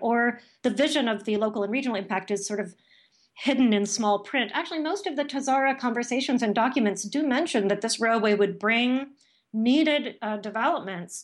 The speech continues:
to southern Tanzania and northeastern Zambia, exactly the places where I have found, um, rural and, rural and, um,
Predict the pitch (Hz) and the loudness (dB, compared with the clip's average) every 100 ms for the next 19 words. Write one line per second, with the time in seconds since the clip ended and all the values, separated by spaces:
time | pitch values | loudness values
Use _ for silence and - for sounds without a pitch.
0 | - - 226 226 214 - 233 254 247 240 | -10 -4 -2 -2 0 2 2 2 2 0
1 | 240 220 226 240 240 226 226 220 226 233 | 0 0 2 2 2 0 0 0 -2 -4
2 | 220 220 214 208 214 240 196 208 202 220 | -4 -2 -2 -2 -2 0 2 2 0 0
3 | 214 226 208 - 226 226 208 190 202 180 | 0 0 -4 -4 -6 -4 -6 0 2 4
4 | 190 196 190 214 226 233 240 240 _ - | 2 0 0 0 2 2 0 -4 _ -20
5 | _ - 208 190 190 185 - 208 214 214 | _ -2 0 0 -2 -6 -10 -4 0 4
6 | 208 208 190 208 202 190 185 196 208 214 | 4 4 2 0 -2 -4 -10 -2 2 4
7 | 208 - 190 185 190 196 185 185 180 | 2 0 -4 -6 -6 -4 -2 -4 -6